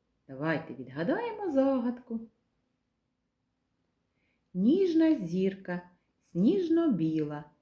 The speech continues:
на рукав мені злетіла. Поки ніс її сюди, стала краплею води. Так, це сніжинка. Погляньте на неї,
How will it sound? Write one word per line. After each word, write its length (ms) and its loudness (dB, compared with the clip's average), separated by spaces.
на 160 4
рукав 500 2
мені 300 2
злетіла. 800 0
Поки 380 0
ніс 480 4
її 460 0
сюди, 840 0
стала 600 0
краплею 760 -4
води. 720 2
Так, 600 -2
це 120 -4
сніжинка. 920 0
Погляньте 640 2
на 160 2
неї, 540 0